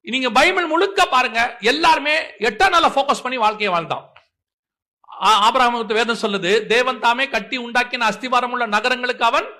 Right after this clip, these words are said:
காத்திருந்தான்." எபிரேயர் பதினொன்னு ஒன்பது, பத்து பதினொன்னுல இருக்கிறது. மோசேயை குறித்த வேதம் சொல்லுகிறது, "இனி வரும் பலன் மேல் நோக்கமாகி." அதைத்தான் பவுலும் சொல்றாரு, "எனக்கொன்று நியமிக்கப்பட்டிருக்கிறது, அதை நான் வாஞ்சையாய் தொடருகிறேன்."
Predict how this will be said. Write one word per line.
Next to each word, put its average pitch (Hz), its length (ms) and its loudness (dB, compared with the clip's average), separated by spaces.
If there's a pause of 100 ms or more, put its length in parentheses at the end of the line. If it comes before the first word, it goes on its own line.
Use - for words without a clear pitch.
(440)
காத்திருந்தான்." 254 520 2
எபிரேயர் 220 380 0
பதினொன்னு 247 260 -2
ஒன்பது, 240 280 0
பத்து 220 180 -6
பதினொன்னுல 202 340 -2
இருக்கிறது. 165 420 -4 (520)
மோசேயை 294 300 2
குறித்த 262 220 -4
வேதம் 247 240 0
சொல்லுகிறது, 196 500 -2
"இனி 277 300 -2
வரும் 277 340 -2
பலன் 262 320 0
மேல் 320 400 -2 (300)
நோக்கமாகி." 226 1120 0 (380)
அதைத்தான் 302 400 2
பவுலும் 320 340 2
சொல்றாரு, 233 300 2
"எனக்கொன்று 277 500 -2
நியமிக்கப்பட்டிருக்கிறது, 170 1200 -8 (220)
அதை 170 200 -8
நான் 147 200 -4
வாஞ்சையாய் 214 720 -4
தொடருகிறேன்." 135 640 -10